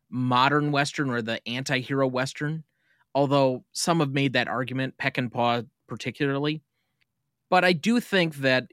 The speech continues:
it definitely has an influence and could be the pivot point between kind of your more celebratory Gunsmoke type Westerns, your Stagecoaches, uh, even your Red Rivers, and then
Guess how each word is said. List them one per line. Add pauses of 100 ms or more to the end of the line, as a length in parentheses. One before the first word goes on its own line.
it
definitely
has
an
influence (140)
and
could
be
the
pivot
point (380)
between (800)
kind
of
your
more
celebratory
Gunsmoke
type
Westerns,
your
Stagecoaches, (360)
uh,
even
your
Red
Rivers, (360)
and
then